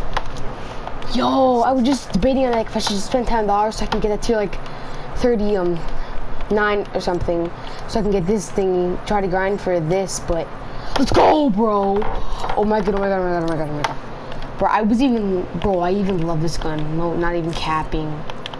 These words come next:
Come on, do I have it? Please tell me. Oh my god, lol, let's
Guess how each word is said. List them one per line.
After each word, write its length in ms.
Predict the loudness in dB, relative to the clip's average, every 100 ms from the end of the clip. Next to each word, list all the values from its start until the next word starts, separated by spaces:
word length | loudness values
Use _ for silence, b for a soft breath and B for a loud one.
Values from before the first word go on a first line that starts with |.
| -10 -12 -12 -10 -4
Come 100 | -2
on, 40 |
do 80 | 0
I 60 |
have 180 | 0 0
it? 140 | 0 -2
Please 260 | -2 0
tell 80 | -2
me. 160 | -2 -4 -10 -12 -12 -12 -14 B B B 0
Oh 260 | 2 4 4
my 380 | 4 4 4
god, 760 | 4 4 6 6 6 6 4 2
lol, 460 | 2 2 2 0 0
let's 300 | 2 2